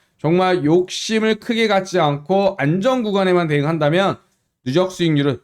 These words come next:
꾸준히 나올 것이라고 저는 생각을 합니다. 꼭 기억해 두시기 바랍니다. 자, 이렇게 핵심 대응 가격 전략에 대해서 오픈해 드렸고,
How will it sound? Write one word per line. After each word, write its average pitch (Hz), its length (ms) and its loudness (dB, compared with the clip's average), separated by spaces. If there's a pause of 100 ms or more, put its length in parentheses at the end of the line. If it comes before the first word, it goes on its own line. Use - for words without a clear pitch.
꾸준히 196 560 -2
나올 131 200 0
것이라고 123 360 -6
저는 120 220 -2
생각을 131 300 -4
합니다. 147 340 -4 (180)
꼭 233 180 0
기억해 151 280 0
두시기 143 240 -2
바랍니다. 117 640 -2 (580)
자, 185 80 0
이렇게 185 420 2
핵심 233 340 -2
대응 196 260 0
가격 185 200 0
전략에 170 320 0
대해서 156 340 0
오픈해 170 420 0
드렸고, 143 720 -2